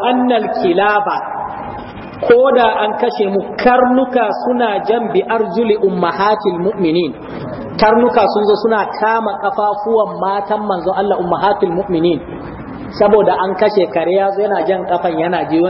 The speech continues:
yana zuwa ya ci." Yace wannan ba zai taba un-, ya sa un janye daga tura sojojin nan ba. "La ujahizanna jaysha Usama,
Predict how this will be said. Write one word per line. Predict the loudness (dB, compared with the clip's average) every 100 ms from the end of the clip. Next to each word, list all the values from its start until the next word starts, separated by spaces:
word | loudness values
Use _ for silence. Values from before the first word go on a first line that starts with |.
| 0
yana | 2 2 2 0
zuwa | 0 0
ya | -2
ci." | -4 -8 -10 -12 -12 -12 -12 -12 -14 -14 -14 -14 -8
Yace | 0 4 4 4 4
wannan | 4 4 0 0
ba | 0
zai | 2 0 -2
taba | -2 0 2 0 -2
un-, | -2 -2 -2 -2
ya | 2 2
sa | 2 2 2 2
un | -2 2
janye | 4 4 2 0 -2 -6 -14 -14 -12 0
daga | 2 4
tura | 4 6 4
sojojin | 4 2 2 0 0 0
nan | -2 -2
ba. | -4 -6 -10 -10 -12 -14 -14 -14 -16 -16 -16 -14 -4
"La | 0 2
ujahizanna | 2 2 2 2 0 0 0 0 0
jaysha | 0 0 0 -2
Usama, | -4 -6 0 2 2